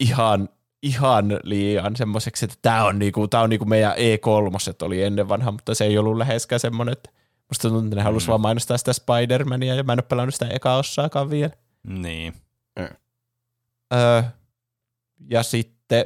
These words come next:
Speaker 1: mä katsoin eilen Päiväni murmelina. Se on ihan vittuu hyvä
Speaker 3: Ai.
Speaker 1: elokuva. Se on yksi parhaista elokuvista ikinä. Meidän pitäisi joskus tehdä siitä aihe tai lukupiiri tai jotain.
Speaker 3: Sen vois kyllä katsoa uudestaan joskus.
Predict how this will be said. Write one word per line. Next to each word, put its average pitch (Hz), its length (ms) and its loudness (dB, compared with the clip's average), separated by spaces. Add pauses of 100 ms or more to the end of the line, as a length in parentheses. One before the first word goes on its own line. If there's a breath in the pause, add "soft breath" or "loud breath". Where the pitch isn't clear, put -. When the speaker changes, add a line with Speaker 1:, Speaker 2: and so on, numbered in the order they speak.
Speaker 1:
mä 131 100 0
katsoin 156 380 0
eilen 123 280 2
Päiväni 117 400 2
murmelina. 104 680 -2
Se 151 140 0
on 139 100 4
ihan 120 260 0
vittuu 107 480 -2
hyvä 98 300 0
Speaker 3:
Ai. 78 120 2
Speaker 1:
elokuva. 104 400 0
Se 135 120 -2
on 151 80 4
yksi 185 120 0
parhaista 110 480 0
elokuvista 107 440 -4
ikinä. 113 460 -4 (360)
Meidän 139 120 -2
pitäisi - 260 0
joskus 120 240 -2
tehdä 110 140 0
siitä 110 240 -2
aihe 110 380 0
tai 104 220 -6
lukupiiri 123 600 -2
tai 135 200 -2
jotain. 143 400 -6 (960 soft breath)
Speaker 3:
Sen - 140 -4
vois 95 160 -2
kyllä 110 160 -4
katsoa 101 240 -4
uudestaan 95 480 -4
joskus. - 340 -12